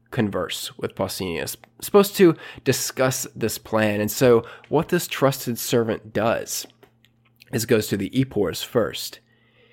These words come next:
He rents out a hut, and this hut is divided so that it has a false wall in the middle of it. There's actually two chambers, and he hides the Ephors,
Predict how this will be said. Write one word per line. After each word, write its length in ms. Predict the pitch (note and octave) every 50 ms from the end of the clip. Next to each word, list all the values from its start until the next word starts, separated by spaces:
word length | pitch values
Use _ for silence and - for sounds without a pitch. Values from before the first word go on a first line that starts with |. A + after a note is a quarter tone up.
| _ _ _
He 120 | _ - D3
rents 240 | D3 F#3 G3 G3 -
out 100 | G3 D3+
a 60 | A#2
hut, 420 | - - - B2 F#2+ - - - - _ _ _ _
and 140 | - B2 A#2+
this 140 | B2 B2 -
hut 260 | - - E3 E3 -
is 140 | - B2+ A#2+
divided 540 | A#2+ A#2 G#2 G#2+ G#2 G2 G2 F#2 F#2 G2 -
so 200 | - - A#2 G#2+
that 140 | G#2+ G#2 F#2
it 100 | G#2 A2+
has 180 | C3 C3 A#2+
a 60 | A2+
false 500 | G2+ - - - G#2+ G2 G2+ - - -
wall 380 | - G#2 F2+ F#2 F#2+ G2 G#2 G#2
in 140 | - A#2 A#2
the 60 | A2+
middle 220 | A2+ A#2 A2+ A#2 A#2
of 100 | A#2 A2
it. 60 | E2+
There's 140 | F#2 G2 A2
actually 240 | A2 G#2+ - G#2 G2
two 360 | - - - - A#2 A2 G#2
chambers, 640 | - - A2 G2+ G2+ G2+ A2 A2+ A2+ A2+ - - - - - - - - - - -
and 140 | - B2+ C#3
he 260 | C#3+ C#3 B2 - -
hides 560 | - - - - - D3+ C#3+ D#3+ E3+ D3 C#3+ C#3
the 120 | C#3+ -
Ephors, 840 | - A#2 A2+ A2 - - - G2 F#2+ F#2 G2 - - - - - -